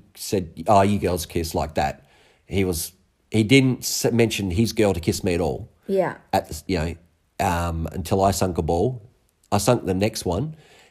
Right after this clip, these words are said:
Speaker 1: and then I deliberately walked over and kissed her.
Speaker 2: Yeah.
Speaker 1: To show him it's a,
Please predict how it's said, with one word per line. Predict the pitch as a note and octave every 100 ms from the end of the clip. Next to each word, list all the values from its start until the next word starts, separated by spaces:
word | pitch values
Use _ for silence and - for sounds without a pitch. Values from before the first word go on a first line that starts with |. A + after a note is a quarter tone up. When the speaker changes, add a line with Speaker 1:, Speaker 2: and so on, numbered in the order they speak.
| _
Speaker 1:
and | F#2+ F#2+
then | F#2+
I | F#2
deliberately | F2 F#2+ G#2 A#2 B2 G2
walked | G2 F#2 E2+
over | F2 D#2+
and | D#2
kissed | - E2
her. | C#2 - - -
Speaker 2:
Yeah. | F#3+ E3 - -
Speaker 1:
To | G#2
show | - G2
him | F2 G2 E2+ F#2 - - -
it's | - -
a, | F2+